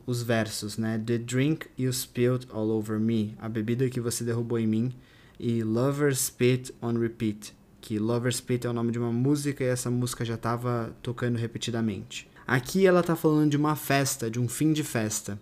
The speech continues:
e não tá mais legal tá nessa festa porque ela acabou. Só tá ela e algumas pessoas e não tá mais legal.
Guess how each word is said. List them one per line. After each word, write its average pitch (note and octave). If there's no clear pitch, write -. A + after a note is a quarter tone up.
e B2
não D3+
tá D#3+
mais D3+
legal A#2+
tá A2
nessa A2
festa A#2+
porque B2+
ela C3
acabou. A#2+
Só A#2+
tá B2+
ela B2
e A2
algumas A#2
pessoas A#2
e -
não B2+
tá B2+
mais A#2
legal. G#2+